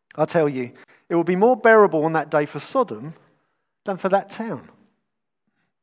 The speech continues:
Woe to you, Chorazin! Woe to you,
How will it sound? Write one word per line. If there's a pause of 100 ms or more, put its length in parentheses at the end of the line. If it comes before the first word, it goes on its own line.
(600)
Woe
to
you,
Chorazin! (260)
Woe
to
you,